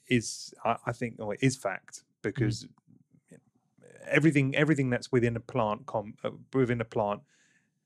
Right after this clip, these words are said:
Speaker 1: for the most part, is there to support their evolution,
Speaker 2: Mm-hmm.
Speaker 1: their, you know, their lifeline, their energy systems, combined with protecting them against being eaten.
Speaker 2: Yeah. And that, that's kind of the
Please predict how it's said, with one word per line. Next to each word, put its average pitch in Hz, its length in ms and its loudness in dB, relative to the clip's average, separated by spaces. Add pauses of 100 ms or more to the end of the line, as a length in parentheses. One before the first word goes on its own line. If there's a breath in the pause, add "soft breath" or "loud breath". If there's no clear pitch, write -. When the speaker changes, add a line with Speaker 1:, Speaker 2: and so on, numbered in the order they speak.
(180)
Speaker 1:
for - 100 -4
the 117 100 2
most 123 300 4
part, 98 320 0 (520)
is 117 140 -4
there 131 160 6
to 131 140 -10
support - 440 -4 (160)
their 135 260 8
evolution, 101 560 -2
Speaker 2:
Mm-hmm. - 920 -10
Speaker 1:
their, 127 200 8 (340)
you 120 140 -8
know, 98 160 -2
their 120 200 4
lifeline, 104 540 2
their 107 400 4 (280)
energy 123 320 2
systems, - 640 -10 (520)
combined 113 560 2
with 104 280 0
protecting - 640 -4
them 98 340 -4 (640)
against 104 300 -8
being 90 180 -6
eaten. - 320 -12 (160)
Speaker 2:
Yeah. 110 200 0 (420)
And 147 100 4
that, 151 200 6
that's 156 340 4
kind 165 200 4
of 139 60 0
the 123 120 0